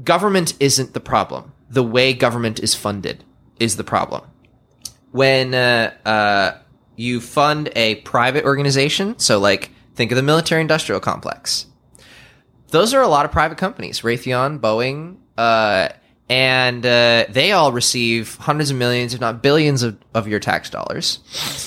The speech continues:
to go off and kill people in the Middle East or, or in Europe or whatever. Uh, well, those organizations are subject to the exact same flaws that the government is, the same way that a nonprofit is when it's funded by the government.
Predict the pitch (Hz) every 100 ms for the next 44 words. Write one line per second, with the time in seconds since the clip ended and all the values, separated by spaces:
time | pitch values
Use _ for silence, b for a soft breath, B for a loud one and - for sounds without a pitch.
0 | B B B - 165 147 135 120 113 139
1 | 127 117 - 117 107 110 - - 135 113
2 | 113 117 107 104 92 95 98 - 107 101
3 | 101 110 110 101 92 92 101 92 90 76
4 | 78 - b b b b - - 139 147
5 | 160 202 202 180 170 147 151 147 151 131
6 | 123 - 131 120 - - 127 117 117 113
7 | 101 101 110 135 127 - - 139 127 120
8 | - 131 113 85 73 - - 107 113 156
9 | 185 120 104 87 98 - - 120 135 139
10 | 139 131 120 110 107 107 104 - 196 233
11 | 147 131 120 120 107 - - 117 101 -
12 | 65 - - - 52